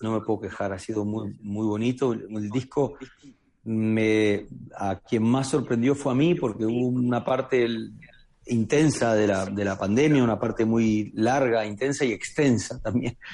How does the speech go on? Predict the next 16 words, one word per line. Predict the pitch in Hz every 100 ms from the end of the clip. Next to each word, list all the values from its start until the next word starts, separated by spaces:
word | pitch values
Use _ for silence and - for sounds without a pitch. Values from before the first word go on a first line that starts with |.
| - - -
en | 117 117
la | 110
que, | 117 104 - - -
en | 113
la | 110 98
que | 113 107
se | 98 110
me | 123
hizo | 123
muy | 131 156 170
complicado | 135 110 107 113 107 98 95 - -
escribir, | - 101 110 127 151 160 117
muy | 120
difícil | 113 - - 110
componer, | 110 95 98 127 123 - _ _
y, | 98 92